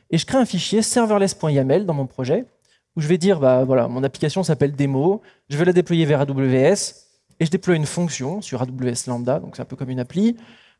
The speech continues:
euh, et je vais dire c'est P H P huit point deux, la runtime F P M, on va voir ce que c'est, en tout cas c'est pour faire tourner des applications web. Mon handler,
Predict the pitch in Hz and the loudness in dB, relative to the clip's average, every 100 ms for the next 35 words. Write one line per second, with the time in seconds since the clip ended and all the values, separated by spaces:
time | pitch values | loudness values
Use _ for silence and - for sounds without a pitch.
0 | - 127 123 120 123 127 - 107 107 - | -6 -2 -2 -2 -4 -8 -10 -12 -16 -18
1 | - - - _ _ - 151 139 151 160 | -20 -20 -20 _ _ -6 -4 -2 0 0
2 | 151 156 - 139 135 - 131 147 - 120 | 0 -2 -2 -4 -4 -4 -6 -6 -10 -10
3 | 117 151 254 254 _ _ _ _ - 156 | -2 0 0 -4 _ _ _ _ 0 2
4 | 180 175 165 - 165 - 135 135 180 127 | 2 2 0 0 -2 0 2 2 0 -2
5 | 123 123 - 135 139 196 262 _ _ _ | -2 -4 -8 -6 -2 -2 -4 _ _ _
6 | - 139 147 156 - - 143 151 147 131 | -20 -8 -6 -4 -8 -6 -6 -4 -2 -2
7 | 135 - 127 131 127 160 196 226 - - | -4 -6 -6 -4 2 2 2 -2 -8 -20
8 | - _ _ - 214 226 196 | -20 _ _ 0 4 4 4